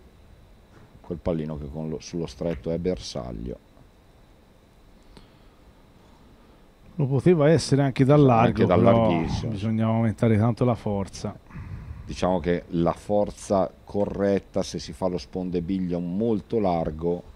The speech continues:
Speaker 1: è quello che la palla avversaria si appoggia sulla sponda lunga.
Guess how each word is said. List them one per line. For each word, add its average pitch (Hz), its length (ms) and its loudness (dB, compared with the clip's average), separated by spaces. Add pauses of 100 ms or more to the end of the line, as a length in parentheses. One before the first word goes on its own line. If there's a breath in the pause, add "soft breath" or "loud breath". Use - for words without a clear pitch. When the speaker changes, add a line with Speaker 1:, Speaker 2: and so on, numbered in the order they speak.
(340 soft breath)
Speaker 1:
è - 140 -8
quello 95 320 0
che 82 400 -4
la 80 120 -6
palla 92 260 -2
avversaria 90 680 -4
si - 280 -6 (140)
appoggia 107 880 0 (720)
sulla 87 280 -6
sponda 80 400 -8
lunga. 64 440 -10